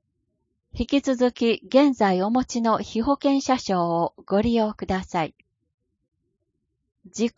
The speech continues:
負担の割合の判定基準。一割は、同じ世帯にいる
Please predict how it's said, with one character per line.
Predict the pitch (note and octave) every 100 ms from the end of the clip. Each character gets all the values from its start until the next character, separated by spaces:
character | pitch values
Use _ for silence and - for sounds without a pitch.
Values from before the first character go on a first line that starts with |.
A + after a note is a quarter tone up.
| D4
負 | D4 -
担 | A3+ G3 F#3
の | F3+
割 | F#3 G3 G#3 G3
合 | F#3+ F#3
の | F3 F3 -
判 | - A3+ C4
定 | - - A3+ G#3
基 | - F#3+
準。 | E3+ E3 - _ _ _ _ _ _ _ _ _ _ _ _ _ _
一 | A3 - C#4+
割 | B3 G#3 F3+
は、 | F#3 - _ _ _ _ _ _ -
同 | G#3+ C4+ C#4+
じ | C#4+
世 | - C4+ -
帯 | G3+ F#3
に | F3+
い | F3+
る | F3+ -